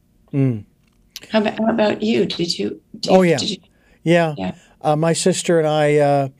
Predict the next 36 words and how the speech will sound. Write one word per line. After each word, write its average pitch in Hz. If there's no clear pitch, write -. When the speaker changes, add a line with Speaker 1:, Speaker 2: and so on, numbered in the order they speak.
Speaker 1:
matter 190
of 180
fact, 175
that 165
was 160
interesting. 156
Um, 135
uh, 143
one 156
Mother's 156
Day 139
several 139
years 135
ago, 131
actually, 170
it 139
was, 131
I 139
think, 139
twenty 143
twenty, 156
uh, 127
right 135
after 131
covid, 143
uh, 139
the 127
lockdown, 135
<clears throat> 226
we 156
set 151
up 147
a, 139
a 139
Mother's 143
Day 135